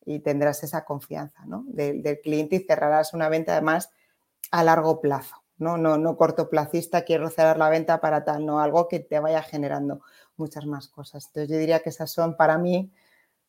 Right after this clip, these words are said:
las tres, ¿no? Las tres,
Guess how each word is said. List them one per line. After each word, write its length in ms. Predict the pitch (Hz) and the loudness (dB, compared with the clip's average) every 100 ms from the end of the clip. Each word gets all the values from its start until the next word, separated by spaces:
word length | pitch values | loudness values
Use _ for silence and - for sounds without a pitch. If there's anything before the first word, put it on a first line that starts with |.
| _ | _
las 300 | - 170 151 - | -4 -2 -2 -2
tres, 840 | 160 156 151 147 143 143 143 - - | 2 4 4 4 2 -2 -6 -12 -4
¿no? 240 | 165 208 | -4 -4
Las 260 | 165 151 151 | -2 -2 0
tres, 600 | 151 151 156 151 - | 2 4 4 2 -8